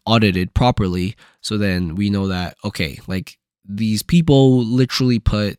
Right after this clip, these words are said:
this amount of hours into doing this, these studies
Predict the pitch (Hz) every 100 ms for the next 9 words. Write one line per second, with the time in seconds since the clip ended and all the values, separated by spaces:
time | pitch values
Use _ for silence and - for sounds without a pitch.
0 | _ 107 117 - 117 107 104 92 92 92
1 | 92 - 98 95 95 98 95 95 92 -
2 | - _ - 104 - 110 113 113 110 110
3 | -